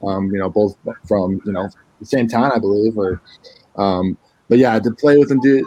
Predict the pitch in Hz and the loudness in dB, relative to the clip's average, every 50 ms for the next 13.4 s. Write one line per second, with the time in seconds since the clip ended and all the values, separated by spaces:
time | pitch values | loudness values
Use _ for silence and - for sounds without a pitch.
0 | - 135 131 131 135 131 131 131 - 131 131 135 131 117 - 139 123 113 - - | -2 -2 0 0 2 0 -2 -2 -2 -2 0 -2 -2 -2 -2 -2 -2 -2 -4 -4
1 | - 127 120 113 113 - 117 113 113 - - 120 117 110 107 101 101 101 - 110 | -2 0 0 0 -2 -4 -4 -4 -4 -4 -4 -4 -2 -2 -2 -4 -8 -6 -6 -4
2 | 110 110 113 113 110 101 101 101 104 101 98 - - 98 98 - 110 101 98 92 | -4 -4 -4 -4 -6 -6 -6 -6 -8 -10 -10 -10 -10 -10 -8 -8 -8 -8 -8 -8
3 | - - - - _ _ _ _ _ _ _ _ _ _ _ _ _ _ _ _ | -10 -14 -18 -20 _ _ _ _ _ _ _ _ _ _ _ _ _ _ _ _
4 | _ _ _ - - - - - - - 123 120 165 160 120 104 110 120 120 117 | _ _ _ -18 -16 -14 -14 -8 -4 -4 -2 0 0 0 0 0 0 0 0 0
5 | 98 92 - 101 101 101 101 95 92 98 95 - 110 113 - - - - - - | -2 -4 -6 -8 -8 -8 -8 -10 -12 -14 -10 -10 -6 -4 -4 -4 -4 -6 -6 -2
6 | 147 151 143 139 117 - - - 135 139 120 - - 120 117 104 98 90 87 92 | -2 0 0 0 -2 -2 -2 -2 -2 -2 -4 -4 -4 -2 -2 -2 -2 -2 -4 -4
7 | 98 95 87 - _ - 95 101 104 107 101 95 95 - - 110 107 107 107 92 | -4 -6 -8 -10 _ -12 -10 -6 -6 -6 -6 -6 -6 -4 -4 -2 -2 -4 -4 -6
8 | - - 107 101 101 98 95 95 90 90 85 90 92 95 95 92 85 87 87 82 | -8 -8 -8 -8 -6 -6 -6 -6 -8 -8 -8 -6 -6 -6 -6 -6 -8 -10 -12 -14
9 | - _ _ _ _ _ _ _ - 113 117 120 120 113 113 - - 123 117 117 | -16 _ _ _ _ _ _ _ 2 4 6 6 4 4 2 2 2 4 6 6
10 | 113 110 113 120 117 113 113 117 117 113 110 104 101 - - 113 113 113 110 107 | 4 4 4 2 2 2 2 2 0 0 0 -2 -2 -2 0 0 0 2 0 0
11 | 101 107 110 107 107 107 - 110 107 101 - - 110 107 107 101 - - 113 110 | -2 -2 -2 -2 -4 -4 -6 -8 -8 -6 -6 -6 -6 -6 -8 -8 -6 -4 -4 -4
12 | 107 107 - - 110 110 113 113 113 117 110 110 98 104 95 95 98 104 107 107 | -4 -6 -6 -4 -2 0 0 0 0 -2 -4 -4 -4 -6 -6 -6 -8 -8 -6 -6
13 | 107 107 107 101 - 95 85 82 | -6 -6 -6 -8 -10 -12 -12 -12